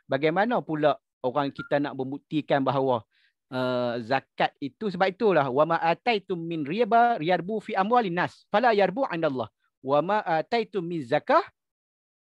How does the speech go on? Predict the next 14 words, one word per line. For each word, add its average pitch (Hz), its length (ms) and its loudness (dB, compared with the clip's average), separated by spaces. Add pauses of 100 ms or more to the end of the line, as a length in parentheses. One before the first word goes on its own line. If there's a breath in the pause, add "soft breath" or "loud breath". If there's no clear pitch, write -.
(120)
eh, 110 440 -8 (160)
turidu 220 560 -2
na 180 80 4
wajha 156 240 2
Allah." 175 320 2 (1120)
Allahumma 151 260 -2
salli 131 220 -6
ala 123 100 -2
sayyidina 117 240 -6
Muhammad, 127 160 -8
lupa 127 200 -10 (100)
ayat 156 180 0
dia. - 100 -12 (440 loud breath)
Jadi 175 180 2